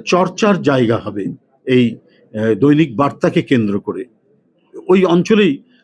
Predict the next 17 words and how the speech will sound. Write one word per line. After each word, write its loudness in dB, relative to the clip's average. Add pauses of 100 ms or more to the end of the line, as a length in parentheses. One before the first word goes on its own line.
(120)
আহ, -2
আমার 0
মনে 2
হয় -2
যে 0
এই, -10 (360)
মানে, -8 (140)
পূর্বের 2
মতোই -8 (400)
আবারও 2 (320)
এটা -2
যদি 2 (280)
বৃদ্ধি 0
বিকাশ -2
ঘটে, -6
শ্রীবৃদ্ধি 2
ঘটে, -2